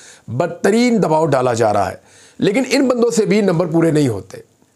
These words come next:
फिर भी इनके नंबर कम रह जाते हैं। कम से कम पीटीआई के आठ दस बंदे तोड़ने पड़ेंगे। तो क्या इतने बंदे तोड़े जा सकते हैं? और अगर फ़र्ज़ कर लें पीटीआई के आठ दस बंदे तोड़ भी लिए, तो कौमी असम्बली में इनका नंबर अगर पूरा भी हो जाता है,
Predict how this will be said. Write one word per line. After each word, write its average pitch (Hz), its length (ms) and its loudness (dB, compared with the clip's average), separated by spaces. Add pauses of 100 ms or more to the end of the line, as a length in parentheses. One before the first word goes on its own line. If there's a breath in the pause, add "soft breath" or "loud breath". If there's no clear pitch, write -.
(120)
फिर 226 120 0
भी 254 100 2
इनके 220 220 2
नंबर 180 240 0
कम 165 180 0
रह 127 160 2
जाते 110 280 -2
हैं। 175 100 0
कम 196 160 0
से 190 100 0
कम 214 200 -2
पीटीआई 190 400 0
के 214 120 0 (120)
आठ 170 200 2
दस 175 220 -2
बंदे 175 240 0
तोड़ने 139 360 -2
पड़ेंगे। 107 380 -4 (480 loud breath)
तो 196 80 2
क्या 214 260 0
इतने 220 260 0
बंदे 208 240 2
तोड़े 180 220 2
जा 190 180 2
सकते 196 320 -2
हैं? 139 160 -2 (380)
और 202 120 2
अगर 226 140 2
फ़र्ज़ 220 320 -2
कर 202 140 2
लें 185 240 2
पीटीआई 190 320 2
के 196 120 2
आठ 175 320 0
दस 170 220 0
बंदे 170 260 0
तोड़ 220 280 0
भी 226 120 0
लिए, 127 280 0 (480 loud breath)
तो 220 80 2
कौमी 233 420 2
असम्बली 226 380 2
में 226 100 2
इनका 202 200 0
नंबर 190 240 0
अगर 196 160 0
पूरा 226 280 2
भी 240 100 2
हो 214 120 2
जाता 156 320 0
है, 113 100 -2